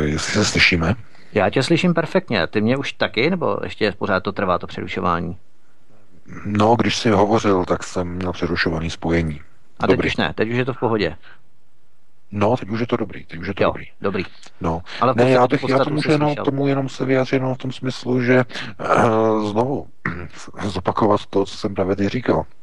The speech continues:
Speaker 1: Všechny tyto procesy vycházejí ze zdola. Jsou to dlouhodobé procesy, objektivní procesy. Společnost se mění.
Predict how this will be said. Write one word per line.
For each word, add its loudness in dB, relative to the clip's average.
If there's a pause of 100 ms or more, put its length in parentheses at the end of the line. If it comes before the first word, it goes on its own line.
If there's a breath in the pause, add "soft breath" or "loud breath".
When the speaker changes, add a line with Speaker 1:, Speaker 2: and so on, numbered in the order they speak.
(1000 loud breath)
Speaker 1:
Všechny 2
tyto -2
procesy 0
vycházejí 2
ze 2
zdola. 2
Jsou -4
to 4
dlouhodobé 4
procesy, -4
objektivní 0
procesy. -4
Společnost -2
se 2
mění. 0